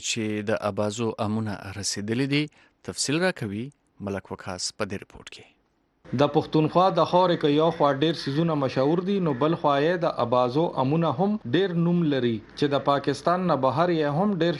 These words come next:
Speaker 2: شهرت رسېدلی دی. ام خو هسې خوندوره میوه ده، خو د ابازو امونه بیا یو خپل ځانګړی خوند او رنګ لري. د ابازو په سیمه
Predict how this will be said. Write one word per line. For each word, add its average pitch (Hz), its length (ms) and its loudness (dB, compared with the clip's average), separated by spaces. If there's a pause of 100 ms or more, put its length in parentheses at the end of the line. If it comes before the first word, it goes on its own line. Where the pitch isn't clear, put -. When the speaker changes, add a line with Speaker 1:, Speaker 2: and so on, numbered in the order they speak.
Speaker 2:
شهرت 151 500 0
رسېدلی 131 520 0
دی. 110 100 0 (340)
ام 220 220 2
خو 180 160 2
هسې 208 420 0
خوندوره 156 640 2
میوه 143 340 2
ده، 202 80 2 (220)
خو 147 180 -2
د - 80 0 (120)
ابازو 135 420 2 (160)
امونه 175 340 2
بیا 165 240 2
یو 139 220 2
خپل 175 260 0
ځانګړی 147 560 0
خوند 180 360 -2
او 127 40 4 (120)
رنګ 143 220 2
لري. 123 200 0 (280)
د - 80 0 (100)
ابازو 175 380 2 (120)
په 180 140 -2
سیمه 208 200 0